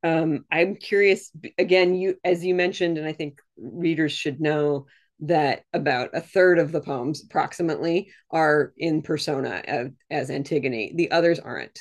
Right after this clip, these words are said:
So there's this element in this book. Um, and we'll talk about the rest of the book too. But what is it about,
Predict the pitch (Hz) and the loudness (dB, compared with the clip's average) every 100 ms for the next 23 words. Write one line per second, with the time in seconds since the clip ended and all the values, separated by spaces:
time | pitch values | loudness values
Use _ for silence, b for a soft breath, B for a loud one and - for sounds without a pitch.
0 | - - 165 131 - 156 151 156 - 151 | -20 -4 -4 -4 -2 -2 -2 -6 -4 -4
1 | 135 127 - - 139 131 - 147 127 - | -4 -6 -6 -2 -2 -2 -6 -6 -6 -8
2 | _ b b b - 160 143 117 135 139 | _ b b b -4 0 0 0 0 -2
3 | 135 160 - - - 131 135 - 127 104 | 0 -2 -2 -6 -4 -2 -2 -4 -8 -8
4 | - - 196 170 139 B B - 202 214 | -12 0 4 4 2 B B 0 0 2
5 | 240 294 370 339 247 214 202 196 190 | 2 4 4 4 0 0 0 0 0